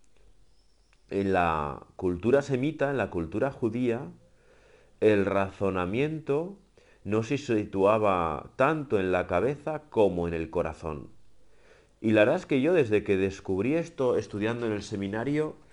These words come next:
me convenció. No pensamos con la cabeza, pensamos con el corazón. Pero no por puro sentimiento o, o peor, sentimentalismo. No, no, no, no. Es que pensamos con el corazón. Es que la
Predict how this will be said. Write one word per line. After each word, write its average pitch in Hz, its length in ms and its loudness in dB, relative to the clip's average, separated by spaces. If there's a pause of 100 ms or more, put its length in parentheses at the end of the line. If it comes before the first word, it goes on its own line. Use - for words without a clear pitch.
(200)
me 98 320 0
convenció. 87 720 0 (1120)
No 135 260 4
pensamos 135 580 0
con 104 160 0
la 90 140 0
cabeza, 87 400 -2
pensamos 113 640 -4
con 92 220 -2
el 82 160 -6
corazón. 76 580 -10 (1120)
Pero 113 220 8
no 160 280 4
por 123 280 8
puro 127 240 6
sentimiento 107 880 0
o, 98 220 6
o - 260 -2
peor, 117 360 4
sentimentalismo. 92 1080 -2
No, 151 120 0
no, 185 140 -2
no, 175 140 -2
no. 165 340 -4 (560)
Es 135 260 6
que 180 160 2
pensamos 139 760 0
con 107 180 2
el 92 160 0
corazón. 87 480 -4
Es 139 140 -4
que - 320 4
la 82 800 -2